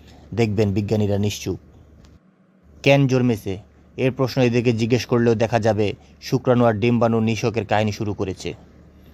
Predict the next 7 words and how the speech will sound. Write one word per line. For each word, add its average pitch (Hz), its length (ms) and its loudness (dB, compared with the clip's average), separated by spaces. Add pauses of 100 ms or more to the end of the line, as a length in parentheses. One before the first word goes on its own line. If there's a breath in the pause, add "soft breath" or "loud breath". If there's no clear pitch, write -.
(200 soft breath)
কেন 127 180 6
মারা 117 240 4
যাবে 95 320 -2 (200)
জিজ্ঞেস 110 300 -2
করলে 113 220 -2
দেখা 110 260 0
যাবে 98 340 0